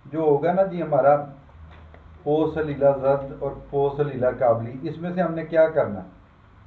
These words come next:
سہاگے کو بھی ہم نے بریاں کر لینا ہے اور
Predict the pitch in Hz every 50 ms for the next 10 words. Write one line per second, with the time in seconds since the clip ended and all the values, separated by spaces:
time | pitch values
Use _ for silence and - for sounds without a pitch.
0 | - - - _ - - - - _ - - 147 143 139 131 131 - 135 147 147
1 | 170 175 185 196 196 185 180 180 180 175 160 156 160 160 160 160 160 170 170 151
2 | 147 151 151 147 143 147 147 - - - - - - - - - - - _ -
3 | 147 147 151